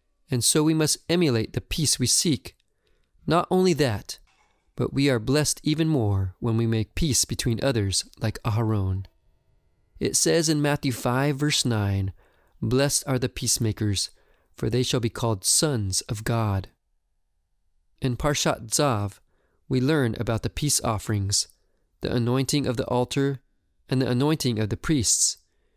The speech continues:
Before we can have God's peace, we must recognize our sins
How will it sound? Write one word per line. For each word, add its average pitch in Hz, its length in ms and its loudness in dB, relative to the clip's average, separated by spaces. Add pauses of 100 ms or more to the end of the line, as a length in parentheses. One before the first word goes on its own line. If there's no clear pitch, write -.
(220)
Before 151 360 0
we 160 80 0
can 151 160 0
have 131 200 0
God's 135 360 0
peace, - 420 -2 (400)
we 135 120 0
must 139 320 0
recognize 117 580 0
our 107 80 0
sins 104 560 0